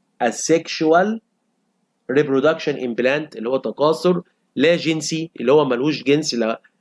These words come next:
ميل ولا فيميل. فهمنا كده؟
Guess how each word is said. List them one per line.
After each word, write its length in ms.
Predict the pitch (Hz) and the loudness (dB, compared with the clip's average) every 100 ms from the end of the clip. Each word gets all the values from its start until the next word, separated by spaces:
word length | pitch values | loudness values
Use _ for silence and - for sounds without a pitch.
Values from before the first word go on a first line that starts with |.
| - | -4
ميل 280 | 143 165 147 | 2 4 4
ولا 380 | 139 147 147 - | 2 2 -2 -10
فيميل. 300 | - 123 101 - _ _ _ _ _ _ _ _ - | -6 -4 -4 -8 _ _ _ _ _ _ _ _ -4
فهمنا 240 | 120 127 | 0 2
كده؟ 340 | 127 151 175 | 2 0 0